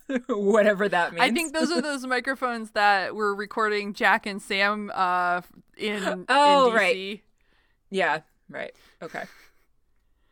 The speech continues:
Speaker 1: <laughs> Hammond says he's glad to see the paranoia quotient is as high as ever. But Whit-, Whitlow's like, "Oh, you never know who's listening."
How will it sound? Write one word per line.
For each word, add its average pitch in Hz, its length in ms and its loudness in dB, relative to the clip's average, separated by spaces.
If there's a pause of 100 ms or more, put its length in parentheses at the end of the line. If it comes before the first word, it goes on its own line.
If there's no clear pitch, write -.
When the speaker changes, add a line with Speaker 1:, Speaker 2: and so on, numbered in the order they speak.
(380)
Speaker 1:
<laughs> - 60 -18
Hammond 262 320 0
says 226 200 -2
he's 214 140 -6
glad 202 260 -2
to 208 60 -14
see 208 120 -8
the 190 200 -8
paranoia 214 480 -2
quotient 190 480 -6
is 185 120 -8
as 190 140 -6
high 190 260 -6
as 165 120 -2
ever. 185 300 -6 (1120)
But 254 280 0
Whit-, 226 320 0
Whitlow's 190 480 -2
like, 190 200 -2
"Oh, 349 120 -4
you 190 120 -4
never 202 220 -8
know 240 160 -4
who's 285 160 -14
listening." 285 460 -12